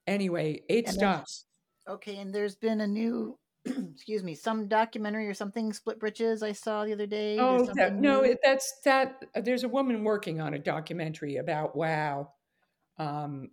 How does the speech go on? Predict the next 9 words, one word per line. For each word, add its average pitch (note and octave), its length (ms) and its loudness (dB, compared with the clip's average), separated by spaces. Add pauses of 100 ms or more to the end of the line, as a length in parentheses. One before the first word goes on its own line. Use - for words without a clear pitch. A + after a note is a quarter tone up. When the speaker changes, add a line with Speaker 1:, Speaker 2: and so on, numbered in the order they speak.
Speaker 1:
the, D3+ 520 -4 (200)
the E3 100 -2
theater E3 520 0
that D#3+ 260 -2
Split F3+ 280 -4
Britches D3+ 580 -4 (760)
founded F#3 760 0
to D3+ 300 -4
host D#3+ 380 -2